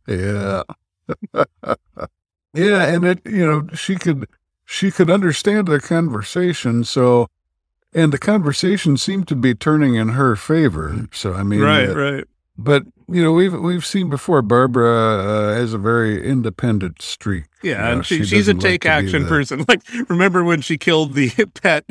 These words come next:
Speaker 2: in the rescue? <laughs>
Speaker 1: <laughs> So, yeah, yeah, she, uh, runs thirty feet and trips and falls, but, but the bees aren't pursuing her, so she's getting away clean this time.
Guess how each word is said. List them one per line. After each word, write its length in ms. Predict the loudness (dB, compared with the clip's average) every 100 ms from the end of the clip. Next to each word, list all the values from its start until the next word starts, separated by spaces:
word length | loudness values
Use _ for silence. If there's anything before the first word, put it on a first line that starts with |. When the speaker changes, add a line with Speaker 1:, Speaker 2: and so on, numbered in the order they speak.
| -2
Speaker 2:
in 360 | 0 0 0
the 140 | 0 0
rescue? 680 | 2 0 -4 -6 -6 -6 -8 -10 -14 _ _ -4
<laughs> 240 | -4 -2 -2
Speaker 1:
<laughs> 640 | -2 0 -4 -4 -6 -8 _ _ _ _
So, 220 | -6 0 2
yeah, 480 | 4 4 4 2 -2 -10
yeah, 280 | -4 0 0
she, 400 | 0 0 2 4
uh, 140 | 4 4
runs 340 | 2 2 0
thirty 300 | -2 0 0
feet 320 | -2 -2 -2 -6
and 120 | -8
trips 320 | -4 -6 -4
and 120 | -6
falls, 520 | -2 -4 -2 -4 -6
but, 180 | -6 -8 -6
but 260 | -6 -6
the 80 | -6
bees 260 | -2 -2 0
aren't 260 | 0 -2
pursuing 520 | -4 -8 -6 -6 -6 -8
her, 320 | -10 -12 -12
so 240 | -12 -12
she's 240 | -10 -12 -6
getting 300 | -6 -4 -6
away 240 | -4 -6
clean 400 | -6 -4 -4 -4
this 200 | -6 -8
time. 440 | -12 -14 -14 -16